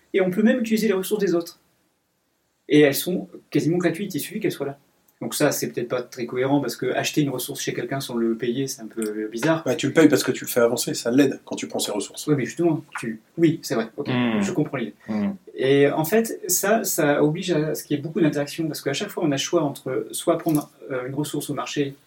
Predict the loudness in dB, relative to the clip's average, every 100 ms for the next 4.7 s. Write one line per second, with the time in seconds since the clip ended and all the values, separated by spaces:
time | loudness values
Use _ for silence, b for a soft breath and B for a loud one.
0 | -10 -2 -2 0 -2 -2 2 2 0 B
1 | B -2 2 4 2 -2 -2 -2 0 -2
2 | -4 -8 -6 -6 -6 -4 0 0 -2 -8
3 | b b 2 2 2 -2 -4 -4 0 0
4 | -2 _ 0 4 4 4